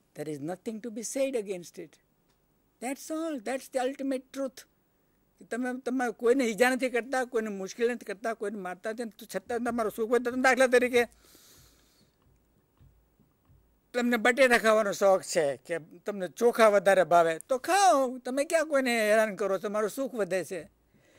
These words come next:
તમે કોઈને મદદ કરવામાં સુખ, એ, વધારે ભોગવતા હો તો એ લોકોને પ્રોત્સાહન આપવું જોઈએ.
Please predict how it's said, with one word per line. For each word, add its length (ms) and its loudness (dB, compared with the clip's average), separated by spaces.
તમે 220 2
કોઈને 640 4
મદદ 500 2
કરવામાં 420 2
સુખ, 380 -6
એ, 120 0
વધારે 560 2
ભોગવતા 480 4
હો 260 2
તો 80 6
એ 140 10
લોકોને 320 8
પ્રોત્સાહન 640 2
આપવું 280 -4
જોઈએ. 280 -8